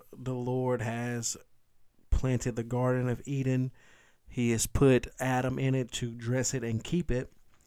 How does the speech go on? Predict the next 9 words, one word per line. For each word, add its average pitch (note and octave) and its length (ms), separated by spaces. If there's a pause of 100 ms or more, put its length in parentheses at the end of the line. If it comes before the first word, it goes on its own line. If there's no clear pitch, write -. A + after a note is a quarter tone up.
(380)
And C3+ 640 (100)
in C3+ 400
verse C3+ 320
eighteen, C#3+ 400
it B2+ 60
says, C#3 300
"And B2+ 120
the B2 60
Lord D3+ 560